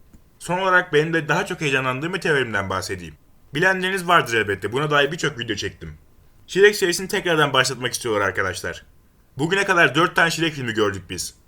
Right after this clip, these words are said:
DreamWorks şirketi Shrek serisini devam ettirmek istiyor. Beşinci film gelecek ama beşinci film tam olarak bir devam filmi olmayacak.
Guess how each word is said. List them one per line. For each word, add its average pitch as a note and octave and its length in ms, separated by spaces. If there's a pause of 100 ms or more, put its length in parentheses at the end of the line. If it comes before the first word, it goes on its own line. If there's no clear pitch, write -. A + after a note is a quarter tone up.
(420)
DreamWorks E3 460
şirketi C#3+ 260
Shrek D#3 280
serisini D#3+ 300
devam F#3+ 240
ettirmek A2 360
istiyor. F2 340 (440)
Beşinci F3 380
film E3 220
gelecek G2+ 420
ama E3+ 240
beşinci C#3+ 320
film F3 160
tam D#3 200
olarak F#3 260
bir E3+ 80
devam C#3+ 280
filmi F3 220
olmayacak. G2+ 560